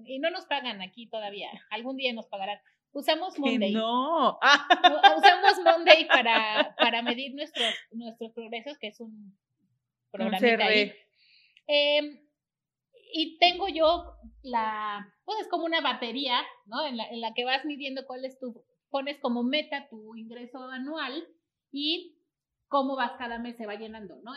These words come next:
Speaker 1: Que además es súper gráfico y bu-, simpatiquito.
Speaker 2: Sí, para los brokers,
Speaker 1: Es
Speaker 2: sí
Speaker 1: muy
Speaker 2: compren,
Speaker 1: emocionante.
Speaker 2: inviértanle, eh,
Speaker 1: Sí, inviértanle,
Speaker 2: inviértanle.
Speaker 1: vale la
Speaker 2: Esa
Speaker 1: pena.
Speaker 2: es buena.
Speaker 1: Sí, es muy emocionante cuando te metes el darte cuenta de que vas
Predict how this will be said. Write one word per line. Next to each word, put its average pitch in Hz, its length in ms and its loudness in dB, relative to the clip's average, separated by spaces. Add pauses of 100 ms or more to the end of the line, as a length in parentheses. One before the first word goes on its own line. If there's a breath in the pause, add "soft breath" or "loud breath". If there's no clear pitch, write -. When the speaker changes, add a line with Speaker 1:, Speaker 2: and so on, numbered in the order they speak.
(100)
Speaker 1:
Que 220 80 -8
además 226 320 -8
es 254 80 -12
súper 220 240 -12
gráfico 208 340 -12
y 185 140 -14 (340)
bu-, 185 280 -14
simpatiquito. 190 520 -12 (160)
Speaker 2:
Sí, 226 220 -14
para 247 240 4
los 254 180 6
brokers, 269 320 6
Speaker 1:
Es 240 60 0
Speaker 2:
sí 285 100 0
Speaker 1:
muy 320 80 -4
Speaker 2:
compren, 262 400 6
Speaker 1:
emocionante. 226 80 4 (140)
Speaker 2:
inviértanle, 220 640 6
eh, 254 40 0
Speaker 1:
Sí, 277 60 -2
inviértanle, 240 440 4
Speaker 2:
inviértanle. 190 40 2
Speaker 1:
vale 254 200 4
la 240 80 -4
Speaker 2:
Esa 247 100 0
Speaker 1:
pena. 277 140 2
Speaker 2:
es 247 60 -2
buena. 202 380 -2 (420)
Speaker 1:
Sí, 381 320 0
es 294 280 0
muy 339 240 -4
emocionante 240 840 -10 (480)
cuando 254 420 0
te 254 120 -2
metes 302 340 -6
el 254 140 -4
darte 269 320 -2
cuenta 285 280 -6 (240)
de 262 200 -4
que 277 100 -2
vas 294 240 -8